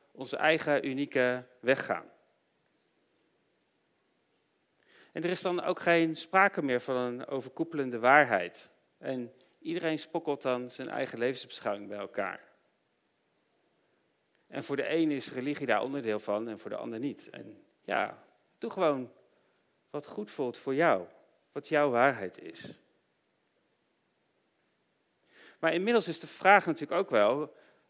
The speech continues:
als we leven in zo'n cultuur met zoveel keuzes, kunnen we het dan wel alleen of kunnen we daar alleen in navigeren? En is het op een bepaalde manier niet hoogmoedig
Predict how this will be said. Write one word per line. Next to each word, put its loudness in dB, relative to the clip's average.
als -6
we -4
leven 2
in 0
zo'n -2
cultuur -2
met -4
zoveel -2
keuzes, 0
kunnen -2
we 2
het -12
dan -4
wel 0
alleen -2
of -8
kunnen -6
we -4
daar 2
alleen -2
in -12
navigeren? -6
En 0
is -6
het -2
op -4
een -2
bepaalde 4
manier 2
niet -4
hoogmoedig 0